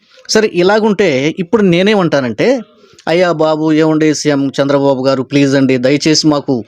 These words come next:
ఆ, మా పాస్టర్లకు కూడా జీతాలు ఇవ్వండి బాబు, బాబు" అంటూ నేను అడుక్కోవటానికి రాలేదండి. మీరు ఇవ్వకపోయినా పర్వాలేదు. సరే, మీరు ఇచ్చే వాళ్ళకి పదివేలు, ప-, పదిహేను వేలు చేశారు, మాకేం అభ్యంతరం లేదు.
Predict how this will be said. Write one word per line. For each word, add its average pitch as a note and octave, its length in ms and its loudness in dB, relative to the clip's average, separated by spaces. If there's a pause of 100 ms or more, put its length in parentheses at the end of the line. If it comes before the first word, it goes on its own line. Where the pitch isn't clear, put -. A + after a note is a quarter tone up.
(360)
ఆ, C3 180 0
మా C3 160 2
పాస్టర్లకు D#3+ 500 -2
కూడా D#3+ 180 -2
జీతాలు D3 400 0
ఇవ్వండి D3 300 0
బాబు, C#3 340 0
బాబు" C3+ 440 0 (120)
అంటూ D3+ 500 0
నేను F3 180 0
అడుక్కోవటానికి E3+ 520 0
రాలేదండి. C3 500 -2 (1400)
మీరు F#3 160 2
ఇవ్వకపోయినా G3+ 400 0
పర్వాలేదు. C3+ 560 -4 (760)
సరే, A3 360 0
మీరు F#3 180 2
ఇచ్చే F#3 220 0
వాళ్ళకి F#3 680 0
పదివేలు, E3+ 380 2
ప-, C#3 480 0
పదిహేను D3 300 0
వేలు D3 180 2
చేశారు, C#3 480 0 (680)
మాకేం C#3+ 340 0
అభ్యంతరం C#3 420 -2
లేదు. C#3 320 2